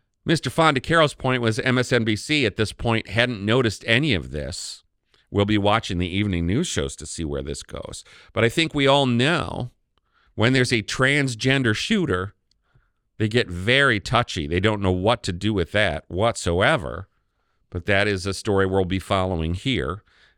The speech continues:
at Newsbusters. Finally, we're here on a Monday. Tonight is the, uh, the beginning of Jon Stewart's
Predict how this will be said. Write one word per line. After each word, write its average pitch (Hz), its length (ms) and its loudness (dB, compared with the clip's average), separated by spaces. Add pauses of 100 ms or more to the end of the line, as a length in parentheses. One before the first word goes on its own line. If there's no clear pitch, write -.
(340)
at 87 180 -2
Newsbusters. - 920 -6 (1600)
Finally, 180 400 4
we're 147 160 4
here 180 160 4
on 165 80 2
a 139 60 2
Monday. 156 440 2
Tonight 147 720 -2
is 135 380 0
the, 123 420 0
uh, 110 280 4 (800)
the 107 100 0
beginning 123 560 2
of 110 120 0
Jon 117 380 2
Stewart's 123 720 0